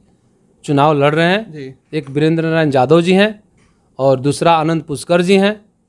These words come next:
Speaker 1: हम लोग इसी में लगे हुए हैं।
Speaker 2: तो इसका हमने मीटिंग बुलाया था, बहुत सारे आपके जो क्षेत्र के लोग थे, आए हुए थे। और
Speaker 1: इसमें देखिए, आम जनता को बुलाने से कोई फ़ायदा नहीं है।
Speaker 2: जी।
Speaker 1: इसमें जो है,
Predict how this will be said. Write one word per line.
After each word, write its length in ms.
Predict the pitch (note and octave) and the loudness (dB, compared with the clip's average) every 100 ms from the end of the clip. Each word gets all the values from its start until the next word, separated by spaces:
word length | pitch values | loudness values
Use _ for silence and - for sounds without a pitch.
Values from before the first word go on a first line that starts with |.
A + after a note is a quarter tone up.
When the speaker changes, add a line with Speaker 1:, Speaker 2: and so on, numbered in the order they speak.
| _ _ _ | _ _ _
Speaker 1:
हम 120 | D3 | -6
लोग 120 | D#3 C#3 | -4 -2
इसी 240 | B2 F3 | -4 0
में 120 | F3 | 2
लगे 260 | D3 C3+ E3 | 4 2 2
हुए 260 | F3 F#3+ | 2 2
हैं। 80 | F#3+ | 2
Speaker 2:
तो 60 | G3+ | 0
इसका 200 | G3 G#3 | -4 -8
हमने 540 | F#3+ G3 G3+ G#3 G3+ | -10 -10 -8 -8 -8
मीटिंग 400 | G3 F#3+ A3 G#3+ | -8 -8 -8 -8
बुलाया 240 | F#3+ G3 G3 | -6 -4 -4
था, 140 | G3 | -6
बहुत 240 | F3+ G3+ | -6 -6
सारे 220 | G#3 G3 F#3 | -4 -4 -4
आपके 520 | F3 F3+ - G3 F#3 | -2 -4 -2 0 2
जो 320 | F#3 F3+ F3 | 2 2 0
क्षेत्र 300 | - F#3 F#3+ | -2 -2 -2
के 340 | F3+ F#3 F3 | -2 -2 -2
लोग 320 | E3 F#3 F#3 F3+ | 0 0 0 -4
थे, 80 | |
आए 220 | E3+ E3 F3 | 0 2 2
हुए 200 | E3 E3 | 0 -2
थे। 120 | F3+ A3+ - _ _ | -6 -10 -16 _ _
और 520 | - D#3 E3 E3 D#3+ - _ _ - - - - | -4 0 0 0 -4 -10 _ _ -20 -20 -20 -14
Speaker 1:
इसमें 260 | D3+ F#3+ F#3+ | -6 0 0
देखिए, 240 | F#3+ A3 | 0 0
आम 260 | E3 F#3+ F3+ | 0 0 -2
जनता 320 | F#3 F3+ F#3+ | -6 -2 -4
को 120 | F#3 | -2
बुलाने 340 | F3 F3+ F3+ | -2 -2 -2
से 100 | E3+ | -4
कोई 140 | - D#3+ | -6 -6
फ़ायदा 300 | D#3 C#3 C#3 | -2 0 2
नहीं 180 | B2+ G2 | 0 -4
है। 100 | F2 | -8
Speaker 2:
जी। 240 | D3 C3+ C#3 | -12 -10 -10
Speaker 1:
इसमें 360 | C3 D#3 F3 | -6 -2 0
जो 100 | E3+ | 2
है, 340 | D#3 F3+ F#3 | 2 2 0